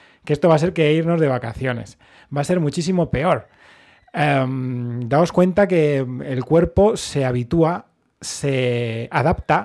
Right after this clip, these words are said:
a las situaciones. Y si os dais cuenta también, cuanto más quietos y más aletargados estáis, el cuerpo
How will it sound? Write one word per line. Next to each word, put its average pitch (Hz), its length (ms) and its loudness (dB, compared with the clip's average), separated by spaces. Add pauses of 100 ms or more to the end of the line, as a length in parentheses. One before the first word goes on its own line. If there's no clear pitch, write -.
a 156 100 0
las 135 140 0
situaciones. 127 680 -4
Y 131 160 -10 (240)
si - 180 -4
os 127 120 -2
dais 165 200 0
cuenta 196 340 2
también, 175 440 0 (760)
cuanto 147 380 4
más 185 200 2
quietos 139 440 -2
y 147 60 -2
más 160 200 0
aletargados 156 640 4
estáis, 170 500 2 (400)
el 143 180 2
cuerpo 214 680 2